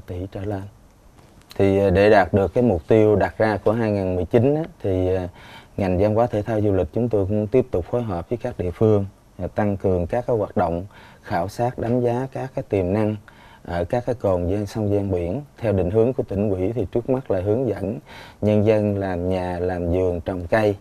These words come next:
tạo những cảnh quan tốt để chúng ta tiếp tục phát triển du lịch cộng đồng ở các địa phương, à, trên các cái cồn ven sông, ven biển. Cái thứ hai đó thì, à, phối hợp với các sở ngành,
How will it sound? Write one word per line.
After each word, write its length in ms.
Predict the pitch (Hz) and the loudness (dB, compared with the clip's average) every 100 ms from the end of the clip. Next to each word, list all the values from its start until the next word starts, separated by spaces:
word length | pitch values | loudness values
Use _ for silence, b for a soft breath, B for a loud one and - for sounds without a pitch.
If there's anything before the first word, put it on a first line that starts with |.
| - - | -10 -14
tạo 240 | 92 90 | -8 -4
những 180 | 98 95 | -2 -2
cảnh 240 | 98 101 117 | -4 -4 -2
quan 200 | 107 101 | -4 -2
tốt 260 | 117 131 - | 0 0 -2
để 140 | 98 92 | -8 -6
chúng 100 | 120 | -6
ta 220 | 104 98 | -6 -6
tiếp 120 | - 113 | -4 -4
tục 160 | 95 85 | -4 -6
phát 200 | 120 120 | -10 -8
triển 300 | - 85 107 | -8 -6 -4
du 120 | 113 95 | -2 -2
lịch 120 | 92 | -4
cộng 180 | - 90 | -8 -8
đồng 240 | 92 90 85 | -6 -6 -8
ở 200 | 92 92 | -8 -8
các 220 | 92 120 | -8 -6
địa 140 | - 107 | -4 -4
phương, 320 | - 104 98 - B B B B | -2 -2 -4 -8 B B B B
à, 220 | 87 87 85 | -8 -6 -6
trên 200 | 110 98 | -4 -4
các 180 | 95 117 | -4 -6
cái 80 | 123 | -6
cồn 340 | 113 95 87 87 | -4 -4 -2 -4
ven 140 | 104 | -4
sông, 220 | 101 101 | -6 -4
ven 180 | 98 92 | -4 -4
biển. 280 | 85 85 123 - B B B B | -4 -6 -12 -14 B B B B
Cái 100 | 117 | 2
thứ 140 | 123 | 4
hai 340 | 117 113 104 101 | 4 4 2 2
đó 100 | 110 104 | 0 0
thì, 280 | 92 87 | -2 -2
à, 100 | 90 | -2
phối 240 | 87 110 123 | -2 -2 -2
hợp 340 | 110 85 82 | -4 -6 -4
với 380 | 110 110 117 104 - | -2 -2 0 -2 -4
các 180 | 123 | -8
sở 180 | - 90 | -6 -4
ngành, 300 | 107 104 90 | -2 -2 -4